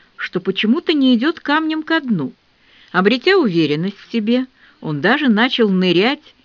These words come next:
за кольцами, монетами и камушками в самой глубокой части бассейна.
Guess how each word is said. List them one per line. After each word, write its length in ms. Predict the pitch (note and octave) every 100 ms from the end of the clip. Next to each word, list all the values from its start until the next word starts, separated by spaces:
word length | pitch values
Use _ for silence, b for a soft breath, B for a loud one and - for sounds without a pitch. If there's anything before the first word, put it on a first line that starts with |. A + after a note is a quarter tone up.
| _
за 260 | A#2+ E3+ E3
кольцами, 640 | F#3 A#3+ D4+ - G#3+ F3
монетами 680 | E3 D#3+ F3+ C4+ - G3 E3+
и 80 | D#3
камушками 840 | F3 B3 C4+ B3 - G#3+ G#3 G3 B B B B
в 240 | - - -
самой 380 | G#3 E4 D4+ A#3
глубокой 520 | G3+ F#3 C4+ C#4 B3+
части 340 | B3 B3 -
бассейна. 520 | A3+ B3 - C3 A#2